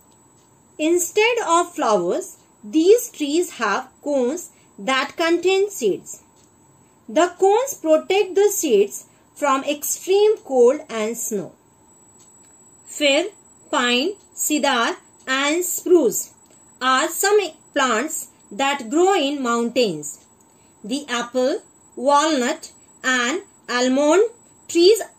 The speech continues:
that grow in snowy mountainous areas have round crowns, but they shed their leaves in winter. Plants in coastal areas.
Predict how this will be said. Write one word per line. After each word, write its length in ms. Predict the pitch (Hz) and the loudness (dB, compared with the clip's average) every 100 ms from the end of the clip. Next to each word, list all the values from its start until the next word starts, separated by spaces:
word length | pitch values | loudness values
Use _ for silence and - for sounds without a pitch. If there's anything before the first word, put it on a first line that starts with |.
| - | -10
that 420 | 208 226 247 208 | -4 -2 -2 -4
grow 200 | 247 370 | -2 2
in 220 | 415 403 | 2 2
snowy 600 | 415 - 262 262 269 392 - _ - | 0 -2 -2 0 -2 -4 -10 _ -6
mountainous 880 | 247 277 294 320 330 359 381 392 - - | -2 -2 0 0 4 4 4 0 -6 -2
areas 680 | 233 226 220 220 247 320 - _ _ | 2 2 4 0 0 -4 -12 _ _
have 380 | - 262 254 254 - | -4 0 -2 -4 -10
round 520 | 233 302 330 381 392 _ | -4 -2 0 0 -2 _
crowns, 580 | 285 247 185 151 - - _ _ _ _ | -2 -2 -2 -6 -14 -18 _ _ _ _
but 360 | 180 247 269 453 - _ _ | -4 -2 -2 -6 -12 _ _
they 240 | - 277 294 | -4 -2 -2
shed 420 | 294 359 415 415 | -2 0 0 0
their 340 | 269 240 226 240 | 0 2 0 -4
leaves 500 | 247 277 320 359 - | -4 0 2 0 -2
in 280 | 220 220 214 | -6 -4 -4
winter. 440 | 196 185 185 147 - _ _ _ _ _ _ - | -4 -6 -6 -10 -12 _ _ _ _ _ _ -6
Plants 420 | 320 359 508 370 | -2 -2 -4 -6
in 220 | 311 339 | -6 -6
coastal 540 | - 285 294 294 381 | -6 -4 -4 -6 -6
areas. 720 | 339 240 214 202 175 151 - | -2 0 0 -2 -8 -10 -14